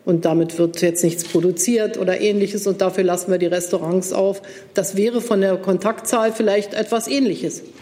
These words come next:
Aber das würde uns vielleicht in die Lage versetzen, dass wir mit Sicherheit nie wieder, äh, die, die jetzt schließen, entschädigen könnten, weil woanders nichts verdient wird. Das heißt, wir haben uns sehr gut überlegt,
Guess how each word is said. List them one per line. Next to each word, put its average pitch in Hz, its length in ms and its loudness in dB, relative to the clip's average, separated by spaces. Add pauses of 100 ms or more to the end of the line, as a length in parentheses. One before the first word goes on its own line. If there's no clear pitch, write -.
(420)
Aber 196 200 2
das 202 240 0
würde 220 480 2
uns 214 380 -2
vielleicht 208 340 0
in 226 80 0
die 202 80 2
Lage 190 260 2
versetzen, 214 500 0
dass 202 220 0
wir 214 100 0
mit 196 160 0
Sicherheit 214 540 0
nie 208 140 0
wieder, 208 360 0 (480)
äh, 214 140 2
die, 196 200 0
die 208 240 2
jetzt 196 220 -2
schließen, 220 360 0
entschädigen 196 520 2
könnten, 202 360 0
weil 190 180 2
woanders 196 480 0
nichts - 240 -4
verdient 214 380 0
wird. 165 180 0
Das 185 180 -2
heißt, 208 200 -2
wir 196 80 2
haben 196 100 2
uns 202 160 -2
sehr 202 140 2
gut 208 180 -4
überlegt, 208 500 0